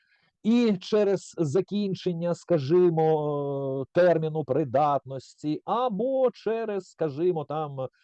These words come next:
е, зіпсування або пошкодження, е, товару. Гроші як чистий засіб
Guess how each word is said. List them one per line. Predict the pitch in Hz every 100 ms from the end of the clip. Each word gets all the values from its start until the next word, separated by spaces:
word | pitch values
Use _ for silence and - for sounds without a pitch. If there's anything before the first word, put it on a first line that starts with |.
| _ _ 143
е, | 143 135
зіпсування | 117 180 - 175 156 196 202 190 180 180 175 175
або | 156 160 139 160
пошкодження, | - 135 - - 135 131 107 120 117 117 117 113 113
е, | 117 110 113 107 -
товару. | 117 107 104 98 90 64 - _ _ _ _ _ _ _ _ _ _ _ _
Гроші | 113 120 135 156 123 - 92
як | 98 113 -
чистий | - 135 120 117 - 95
засіб | 90 90 107 156 170 147 - -